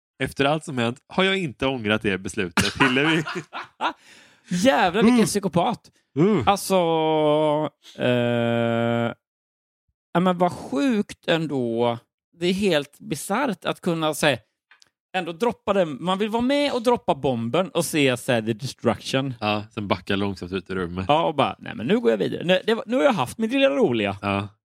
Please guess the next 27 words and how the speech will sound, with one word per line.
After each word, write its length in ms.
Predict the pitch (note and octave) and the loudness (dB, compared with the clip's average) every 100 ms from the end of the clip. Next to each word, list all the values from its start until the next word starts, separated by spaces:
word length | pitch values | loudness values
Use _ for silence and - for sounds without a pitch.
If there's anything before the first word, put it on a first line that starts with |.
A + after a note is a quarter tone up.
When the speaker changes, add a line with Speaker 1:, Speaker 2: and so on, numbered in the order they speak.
| _ _ | _ _
Speaker 2:
Ni, 260 | F#3 G#3+ G#3+ - | -2 0 0 -2
ni, 160 | F#3 - | -4 -2
ni 100 | E3+ | -2
får 140 | F3+ A#3 | -2 0
sopa 320 | B3 A3 F#3 | 0 2 2
upp. 260 | F3+ - - - _ _ _ G#2 | 2 0 -6 -8 _ _ _ -10
Speaker 1:
Ja. 200 | G2 A2 _ _ | -10 -10 _ _
Speaker 2:
Du 80 | G#3 | 0
får 80 | C4 | 2
sopa 200 | A#3+ A#3 | 2 0
upp 140 | A3 | 0
efter 220 | G#3 - | -2 -2
dig 80 | F#2 | -2
själv, 160 | A2+ - | -2 -2
Speaker 1:
Ja, 40 | |
det 60 | A2 | 0
är 40 | |
Speaker 2:
Kenneth." 140 | A#2 A2+ A2 | 2 2 0
Speaker 1:
lite 60 | G#2+ | -4
som 160 | G2 G2 | -6 -4
när 80 | |
jag 360 | G2+ F#2+ F#2 - | -2 0 -2 -6
och 80 | F#2+ | -6
mina 380 | F#2+ F#2 F#2 G2 | -4 -2 -2 -4
kompisar 600 | G2+ F2 F2+ G2+ G2 - - _ | -10 -8 -6 -4 -4 -6 -16 _
var, 280 | G2+ F#2 F#2 | -4 -2 -2
var, 280 | F2 F2 | -4 -2